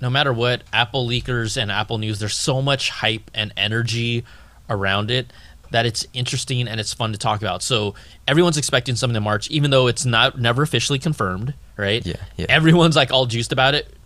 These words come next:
Speaker 1: but I always have to, pr-, I always say, like, these are unofficial. I, I c-, personally,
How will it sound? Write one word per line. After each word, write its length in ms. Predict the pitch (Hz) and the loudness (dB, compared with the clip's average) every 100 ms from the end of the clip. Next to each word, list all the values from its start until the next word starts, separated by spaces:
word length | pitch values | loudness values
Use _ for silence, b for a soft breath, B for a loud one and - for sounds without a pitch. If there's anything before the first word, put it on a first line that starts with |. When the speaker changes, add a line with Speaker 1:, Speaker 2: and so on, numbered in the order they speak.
| 120 | 0
Speaker 1:
but 140 | 135 | 4
I 100 | 151 | 4
always 320 | 226 147 123 | 4 4 2
have 160 | 127 - | 0 -2
to, 120 | 110 | -6
pr-, 160 | - - | -6 -2
I 120 | 117 | 2
always 280 | 127 214 120 | 2 2 0
say, 140 | - 104 | -2 -4
like, 180 | 101 - | -4 -4
these 200 | 120 120 | -4 -2
are 80 | |
unofficial. 340 | 113 110 127 113 | -4 -4 -2 0
I, 140 | 123 - | 0 0
I 100 | 139 | -2
c-, 140 | - - - - | -2 -14 -18 -2
personally, 440 | 135 147 170 185 | 0 0 -2 -4